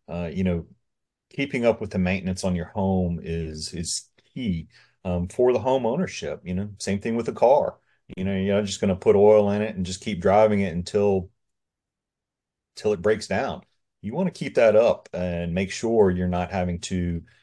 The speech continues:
you know, replace anything or just neglect, uh, 'cause that's gonna cost you more money in the long run than just a,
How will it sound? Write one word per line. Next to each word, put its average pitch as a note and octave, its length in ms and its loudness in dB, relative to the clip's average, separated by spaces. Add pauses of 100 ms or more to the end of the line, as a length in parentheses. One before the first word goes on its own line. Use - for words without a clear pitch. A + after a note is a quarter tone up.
(160)
you F#2+ 120 0
know, E2+ 360 -4
replace G2+ 540 0
anything E2+ 540 -4
or E2 120 -4
just F2 320 -8
neglect, F#2 840 -2
uh, D#2 320 -12
'cause D#2+ 220 -10
that's F#2 200 0
gonna F#2 160 -2
cost F#2 300 0
you F#2 60 -2
more F#2 160 0
money F2+ 220 -2
in E2+ 80 -4
the F2 60 -4
long F#2+ 260 0
run F2 300 -2
than F2 200 -2
just E2+ 240 -8
a, F2 160 0